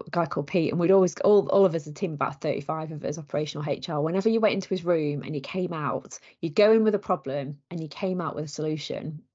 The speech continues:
And he wouldn't say it. He wouldn't, he wouldn't, he would not give you the answers to that issue. And at the time, I was mobilising quite a difficult contract. Um,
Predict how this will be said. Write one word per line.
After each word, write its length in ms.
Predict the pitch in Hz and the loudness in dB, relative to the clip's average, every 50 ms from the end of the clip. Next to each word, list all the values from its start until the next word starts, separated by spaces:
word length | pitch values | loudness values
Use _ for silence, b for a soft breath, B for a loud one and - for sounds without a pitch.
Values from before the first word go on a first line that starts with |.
| _ - | _ 2
And 100 | 180 202 | 4 4
he 60 | 196 | 6
wouldn't 220 | 214 247 262 254 | 6 4 2 2
say 260 | - - 220 202 156 | 2 2 2 2 2
it. 240 | - - - - - _ _ | 0 -2 -4 -8 -14 _ _
He 120 | - 185 190 | 0 2 4
wouldn't, 360 | 196 240 226 254 - - - | 4 6 6 6 4 6 2
he 60 | 220 | 2
wouldn't, 440 | 185 208 233 240 240 214 - - - _ | 4 2 2 4 2 0 0 -4 -6 _
he 100 | 196 202 | 0 0
would 160 | 196 196 202 | 0 0 2
not 500 | 202 208 214 220 - - 208 180 - _ | 0 2 2 2 2 0 -6 -14 -12 _
give 160 | - 226 190 | 0 0 2
you 200 | 196 175 156 151 | 2 0 0 0
the 100 | 143 165 | 0 -2
answers 320 | 170 170 143 - - 160 | -2 -2 -6 -6 -10 -10
to 80 | 147 - | -8 -8
that 160 | - 165 - | -6 -4 -4
issue. 480 | 175 156 - - - - - - - - B B B B B B B B B | -4 -6 -6 -8 -6 -6 -4 -6 -6 -8 B B B B B B B B B
And 100 | - 185 | 0 0
at 120 | 190 - - | 0 0 0
the 40 | 180 | -6
time, 300 | - - 202 202 190 170 | -4 -2 0 0 0 0
I 60 | 156 | -2
was 100 | 156 - | -2 -2
mobilising 540 | 170 160 165 160 160 156 151 156 151 151 151 | -2 -2 -2 -2 -2 -4 -4 -2 -4 -6 -4
quite 180 | - 156 - | -4 -4 -4
a 60 | - | -4
difficult 360 | - 147 - 156 147 - 147 151 | -6 -8 -8 -8 -4 -4 -4 -4
contract. 680 | - - 147 160 170 - 175 185 208 - - - - B B B B B B B B | -4 -6 -6 -6 -2 0 0 0 0 -2 -8 -18 -20 B B B B B B B B
Um, 500 | 143 170 160 151 151 151 151 151 139 - | -2 0 2 2 2 0 -2 -4 -4 -6